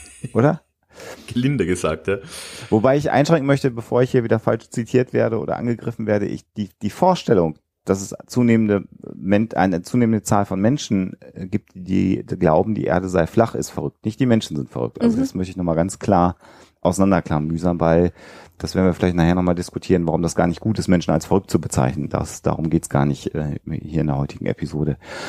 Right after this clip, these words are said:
Speaker 2: Ich
Speaker 1: Mhm.
Speaker 2: wollte vielleicht noch eins einschieben, weil du so schön gesagt hast, eigentlich muss ich quasi fast in die, in die Moderne reinspringen. So ein Beispiel darüber haben Alexa und ich uns noch in der Vorbereitung unterhalten, ist der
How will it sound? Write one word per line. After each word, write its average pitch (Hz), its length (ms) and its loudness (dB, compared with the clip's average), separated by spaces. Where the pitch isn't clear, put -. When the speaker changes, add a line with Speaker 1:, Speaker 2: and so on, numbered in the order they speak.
Speaker 2:
Ich - 140 2
Speaker 1:
Mhm. 87 40 2
Speaker 2:
wollte 139 200 2
vielleicht 131 200 2
noch 117 100 2
eins 131 220 4
einschieben, 139 640 0
weil 113 120 4
du 113 300 -8
so 101 160 -10
schön 80 1040 -6
gesagt 107 220 2
hast, 101 100 -2
eigentlich 101 260 -2
muss 113 180 -2
ich 107 120 -14
quasi 104 360 0
fast - 280 -2
in 107 120 -2
die, 98 160 -2
in 80 60 -6
die 101 60 0
Moderne 101 480 2
reinspringen. 95 580 -4
So 92 120 0
ein 117 200 2
Beispiel 113 280 2
darüber 101 240 2
haben 101 160 0
Alexa 101 300 -2
und 82 100 -8
ich 113 100 -8
uns 123 160 -8
noch 104 120 -4
in 104 80 -4
der 104 100 -6
Vorbereitung 101 460 -4
unterhalten, 95 460 -6
ist - 260 -6
der 95 320 4